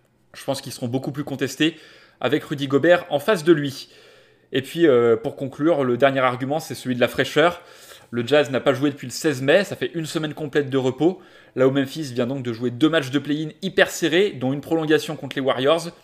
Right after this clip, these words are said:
Pour les corps comme pour les nerfs, le play-in a été éprouvant, et si je devais me mouiller,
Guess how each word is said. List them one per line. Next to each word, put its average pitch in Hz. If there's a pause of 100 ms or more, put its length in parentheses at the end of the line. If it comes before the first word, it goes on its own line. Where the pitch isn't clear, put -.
(460)
Pour 156
les 165
corps 180
comme 185
pour 180
les 175
nerfs, 175
le 147
play-in 151
a 117
été 117
éprouvant, 170
et 135
si -
je 117
devais 180
me 165
mouiller, 156